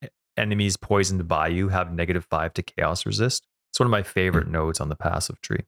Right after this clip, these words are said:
Speaker 2: Does poison by you count f-, for minions?
Speaker 1: No.
Speaker 2: Okay.
Speaker 1: No.
Speaker 2: I see what you're saying.
Speaker 1: But, so anyway, the only thing that I have is poison chance,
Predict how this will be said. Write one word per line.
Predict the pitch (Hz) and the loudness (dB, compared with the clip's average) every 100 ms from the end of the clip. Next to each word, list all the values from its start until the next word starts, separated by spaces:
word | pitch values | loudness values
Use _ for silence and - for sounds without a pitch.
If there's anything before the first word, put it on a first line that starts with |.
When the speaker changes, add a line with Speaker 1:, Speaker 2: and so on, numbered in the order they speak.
| _ | _
Speaker 2:
Does | - 90 | -2 -2
poison | - 98 90 92 | 0 0 2 4
by | 90 | 6
you | 85 85 | 6 2
count | - 78 80 - _ _ _ _ _ | 2 -2 -2 -4 _ _ _ _ _
f-, | - - | -14 -2
for | 82 80 78 73 | 0 2 2 2
minions? | 73 92 143 180 - _ _ _ _ - | 2 2 2 0 -4 _ _ _ _ -2
Speaker 1:
No. | 85 - _ _ _ _ - | -2 -2 _ _ _ _ -2
Speaker 2:
Okay. | 85 - 82 - _ | -2 -2 -6 -12 _
Speaker 1:
No. | 95 - | -2 0
Speaker 2:
I | - | -2
see | - | 0
what | 62 | -2
you're | - | -2
saying. | - 85 - | -4 -6 -2
Speaker 1:
But, | - 92 - | 0 0 0
so | - - - 123 113 | -4 0 4 4 4
anyway, | 117 120 117 107 | 4 2 2 4
the | 110 | 4
only | 113 156 | 4 4
thing | 143 123 | 2 4
that | 107 | 4
I | 95 | 4
have | 90 90 85 | 2 0 2
is | 98 92 | 0 0
poison | - 113 104 90 87 | 0 2 2 0 -2
chance, | - 95 71 - - - | 0 0 -2 -4 -6 -6